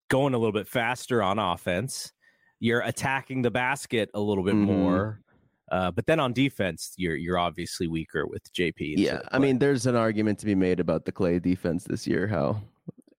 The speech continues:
Speaker 2: it's pretty bad. But yeah, ideally, yeah, Klay's supposed to be a better defender than J P. What I wanna see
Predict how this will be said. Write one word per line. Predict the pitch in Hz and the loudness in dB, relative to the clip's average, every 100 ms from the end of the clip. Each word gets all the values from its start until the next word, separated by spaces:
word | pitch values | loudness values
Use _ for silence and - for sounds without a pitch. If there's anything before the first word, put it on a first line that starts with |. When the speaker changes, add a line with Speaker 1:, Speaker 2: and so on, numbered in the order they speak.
| - | -12
Speaker 2:
it's | - - - - | -12 -12 -14 -8
pretty | - 95 | -4 -2
bad. | 69 85 67 - | 0 0 0 -2
But | - 62 - | -2 -2 0
yeah, | 69 78 - | -2 0 0
ideally, | - 113 127 107 98 | 0 2 2 4 2
yeah, | 87 | 0
Klay's | 87 107 92 | 0 0 -2
supposed | - 85 - | 0 -2 0
to | 64 | -2
be | |
a | - | 0
better | 82 | 0
defender | 76 92 82 82 | 0 -2 0 0
than | 90 | 0
J | 82 87 | 0 2
P. | 87 | 2
What | 90 143 | 4 4
I | |
wanna | 185 208 208 | 4 4 2
see | - 131 123 | 4 4 4